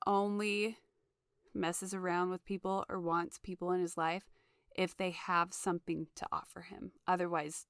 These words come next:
don't bother him. So now they're four, Charlie and his three girls, and they spent a lot of time together traveling up and down the coast in that bus.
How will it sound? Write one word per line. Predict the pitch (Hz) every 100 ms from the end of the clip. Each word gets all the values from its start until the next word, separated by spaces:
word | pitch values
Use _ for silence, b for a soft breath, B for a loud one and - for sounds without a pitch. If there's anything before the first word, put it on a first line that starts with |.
| -
don't | 160 151
bother | 135 139
him. | - - - - b b _ _
So | - - 226
now | 240 254 269
they're | 262 240 240 240 240 B B B B _ -
four, | - 80 64 - - - - - -
Charlie | - 214 214 214 226 220
and | 190
his | 175 175 - -
three | 175 185
girls, | 180 165 147 147 151 -
and | 170 180
they | 180 180
spent | - 208 185
a |
lot | 170 160 160
of | 175
time | - 170 170
together | 160 156 151 156 151
traveling | - 156 151 165 160 160 165 - - _ -
up | 226 -
and | 220
down | 185 175
the | 165
coast | 156 151 151 - -
in | 170
that | 165 147 -
bus. | 160 165 - -